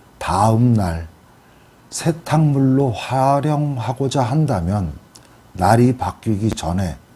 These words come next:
세탁기에 물을 옮겨둡니다. 또 하나는 세변대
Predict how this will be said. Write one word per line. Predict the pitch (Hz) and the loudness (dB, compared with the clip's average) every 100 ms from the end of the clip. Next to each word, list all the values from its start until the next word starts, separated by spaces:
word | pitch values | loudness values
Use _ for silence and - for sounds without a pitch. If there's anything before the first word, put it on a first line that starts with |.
| - - - | -20 -20 -10
세탁기에 | - 147 135 - 123 - 127 123 | -6 -4 -4 -4 -4 -2 0 2
물을 | 110 104 120 | 2 0 2
옮겨둡니다. | 107 92 92 107 95 92 90 80 73 69 57 - _ _ - - - - - - - - - - - - | 2 0 -2 -2 -2 -2 -2 -4 -8 -10 -12 -20 _ _ -20 -20 -20 -20 -20 -20 -20 -20 -20 -20 -20 -4
또 | - 156 | 4 6
하나는 | 147 127 107 104 69 - _ _ _ | 6 2 0 -2 -6 -14 _ _ _
세변대 | - - 156 160 151 156 151 147 147 156 147 | -14 -6 -2 0 2 2 2 2 2 2 0